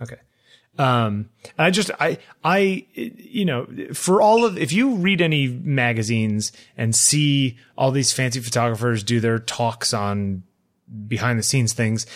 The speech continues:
and they're all holding medium format cameras, and you think, "Oh, like, real people use medium format cameras." Well, you know what? There's, there's an argument to be made when things matter, whatever it is. But we're talking about six thousand a year worldwide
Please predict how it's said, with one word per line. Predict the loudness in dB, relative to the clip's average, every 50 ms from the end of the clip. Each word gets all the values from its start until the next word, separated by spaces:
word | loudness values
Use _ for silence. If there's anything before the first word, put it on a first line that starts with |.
| -20 -18 -10
and | -6 -2
they're | 2 2
all | 4 2
holding | 2 2 0 2 2 2 2
medium | 2 2 2 2 0 0
format | 0 0 0 0 0 -2
cameras, | -2 -2 0 0 0 0 0 0
and | 0
you | 0 0
think, | 0 -2 -4 -6 -8 -14 -20 -20 -20 -20 -10 -6
"Oh, | -2 0 2 2 2 0 -2 -4
like, | -6 -8 -8 -2
real | 2 4 4 4
people | 4 2 0 0 2
use | 2 2 2 2
medium | 2 2 2 2 0 0
format | 0 -2 -2 -2 -2
cameras." | -2 -4 -2 -2 -4 -4 -2
Well, | -2 0
you | 0 0
know | 0 0
what? | 0 0 0
There's, | -2 -2 -2 -4 -8 -16 -20 -20 -20 -20 _ _ _ _ _ -4
there's | -2 -2 -2
an | -2 -2
argument | -2 0 0 0 0 0 0 -2
to | -2 -2
be | 0 0
made | 2 2 2 2 2 0
when | 0 0 0 0 0 -2
things | -2 -2 -2 0 -2 -2 -4 -4
matter, | -4 -2 -2 0 0 0 -2
whatever | 0 0 0 0 0 0
it | -2 -2
is. | -2 -4 -6 -8 _ _ _ _ _ _ _ _
But | -2 0 2 2 2 0 -4 -8 _ _ _ _ _ _ _ _ _ _ _ _ _ _ -4
we're | -2 -2
talking | 0 0 0 2 0 0
about | 0 0 0
six | 0 0 -2 -2 -2 -2 -2
thousand | 0 2 2 2 2 0 0 0 0 0 -2 -2 -2
a | -2
year | 0 0 2 2 2 2 2 2 0
worldwide | -2 -2 -2 0 0 2 2 0 -2 -2 -4 -4 -6 -6 -6 -8 -12 -14 -16